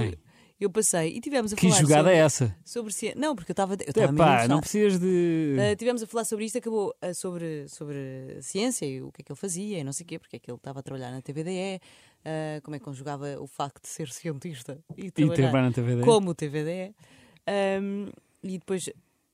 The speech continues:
Speaker 2: chegou à porta da minha casa, encostou o carro e ficámos a falar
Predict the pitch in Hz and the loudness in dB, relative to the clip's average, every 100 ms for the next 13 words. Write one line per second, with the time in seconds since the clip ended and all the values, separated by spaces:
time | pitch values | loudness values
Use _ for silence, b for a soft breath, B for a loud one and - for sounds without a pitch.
0 | _ - _ - - - 196 175 185 180 | _ -18 _ -12 -8 -2 -2 0 -4 -4
1 | 185 180 175 180 214 - 180 - 190 180 | -6 -4 -4 -4 -12 -12 -14 -6 -6 -4
2 | 175 208 196 196 202 190 190 185 | -6 -6 -12 -8 -6 -6 -4 -4